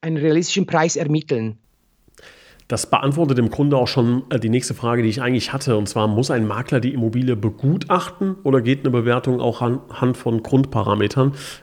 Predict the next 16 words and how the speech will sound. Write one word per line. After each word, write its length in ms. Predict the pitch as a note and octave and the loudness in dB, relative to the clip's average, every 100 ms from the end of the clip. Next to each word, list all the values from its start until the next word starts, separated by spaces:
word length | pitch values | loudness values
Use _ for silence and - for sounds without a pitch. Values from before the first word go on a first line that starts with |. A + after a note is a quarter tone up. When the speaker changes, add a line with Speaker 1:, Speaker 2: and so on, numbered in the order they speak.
| _ | _
Speaker 2:
Ich 100 | - | -8
glaub, 180 | - A#2+ | -6 -4
das 140 | A#2+ | -2
kann 100 | - | -2
ich 60 | A#2+ | 0
jetzt 120 | A#2+ | 0
mittlerweile 320 | A#2 A#2 A2 | 2 2 2
selbst 240 | G#2 G2+ - | 2 0 -2
beantworten. 440 | A#2+ A2+ F2 - - | -6 -6 -8 -10 -14
Speaker 1:
<laughs> 40 | - - - C#3 D#3+ - - - - F3 | -16 -16 -12 0 0 0 -6 -14 -8 -2
Genau. 380 | - E3 D#3+ D#3+ - - - - - | 2 6 6 4 0 -12 -14 -16 -6
Wie 140 | F3+ G3+ | -2 2
gesagt, 560 | G3+ G3 F#3 F3+ - - - | 2 4 2 0 -10 -20 -4
es 260 | F3+ E3+ | -4 -2
gibt 200 | - F3 | -2 -2
ja, 300 | G#3+ G3 E3 | 0 2 0